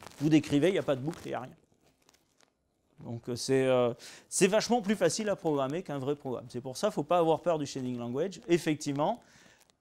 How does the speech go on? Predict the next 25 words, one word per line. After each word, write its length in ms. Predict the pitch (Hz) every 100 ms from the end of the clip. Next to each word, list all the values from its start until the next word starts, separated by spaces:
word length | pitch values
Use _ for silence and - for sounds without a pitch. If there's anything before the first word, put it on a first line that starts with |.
| _ _ -
en 160 | 165 185
gros, 260 | 160 240
le 100 | 226
temps 140 | 185 233
que 60 |
vous 120 | 190
allez 140 | 190 185
passer 260 | 185 175
à 140 | 202 170
faire 320 | 143 - 175
vos 180 | 147 151
nodes, 380 | 160 208 147 113 113 - - - -
vous 120 | 127
allez 140 | 143 143
passer 240 | 143 -
un 100 | 170
peu 180 | - 208
moins 200 | 170 151
de 60 |
temps 180 | 147 180
à 80 | 143
écrire 220 | 127 160
votre 160 | 147 139
programme, 360 | - 131 117 107
normalement. 300 | 117 123 131